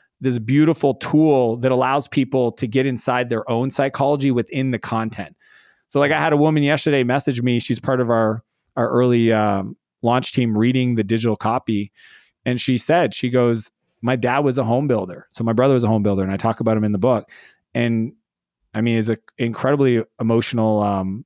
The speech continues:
story because fifteen years ago, at fifty some years old, he had a stroke because of his business. And she's been his primary caregiver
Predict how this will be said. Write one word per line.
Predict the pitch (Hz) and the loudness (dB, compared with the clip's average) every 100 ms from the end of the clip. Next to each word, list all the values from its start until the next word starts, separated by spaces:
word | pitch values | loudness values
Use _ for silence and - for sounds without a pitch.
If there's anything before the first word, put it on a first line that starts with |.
| _ | _
story | - - 127 151 | -12 0 2 2
because | 113 113 120 113 107 - _ _ _ _ _ _ | 0 -2 0 0 0 -4 _ _ _ _ _ _
fifteen | - 139 - 143 127 | -2 -2 0 0 2
years | 127 147 | 2 2
ago, | 135 110 107 | 2 2 0
at | 101 | -2
fifty | - 120 127 | -2 -2 -2
some | - 120 120 | -2 -2 0
years | 113 107 | -2 0
old, | 123 120 107 | 2 2 0
he | 104 | -2
had | 107 113 | -2 -2
a | |
stroke | - - 120 135 - - | -4 -4 -2 -2 -4 -10
because | 107 127 120 110 | -6 -2 -2 -2
of | 101 | -6
his | 107 107 | -6 -6
business. | 104 120 131 92 - - _ _ _ _ _ _ | -2 -4 -4 -10 -16 -20 _ _ _ _ _ _
And | 135 123 117 113 110 107 107 - _ _ _ _ | -4 -2 0 0 0 -2 -6 -14 _ _ _ _
she's | - 131 127 | -4 -2 0
been | 113 123 | 0 0
his | 123 | -2
primary | - - 123 123 123 | -4 -4 -2 -2 -2
caregiver | 110 - 127 139 127 123 _ _ _ - 113 101 110 | -4 -4 0 0 -2 -4 _ _ _ -4 -2 -2 -4